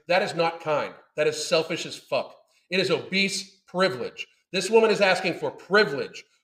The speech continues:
to glutton herself into illness that then we fucking, as a society,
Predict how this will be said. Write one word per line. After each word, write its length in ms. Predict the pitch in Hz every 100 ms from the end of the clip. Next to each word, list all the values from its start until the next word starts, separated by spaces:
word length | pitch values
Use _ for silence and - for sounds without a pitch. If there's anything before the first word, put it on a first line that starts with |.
| _
to 120 | 190
glutton 440 | 147 143 175 220 170
herself 520 | 160 - 147 113 -
into 300 | 190 180 185 185
illness 440 | 220 214 160 - -
that 200 | 135 135
then 240 | 196 220
we 120 | 214
fucking, 480 | 208 214 196 180 180 - _ - -
as 220 | 202 214 180
a 40 |
society, 720 | 190 208 - 226 208 151 135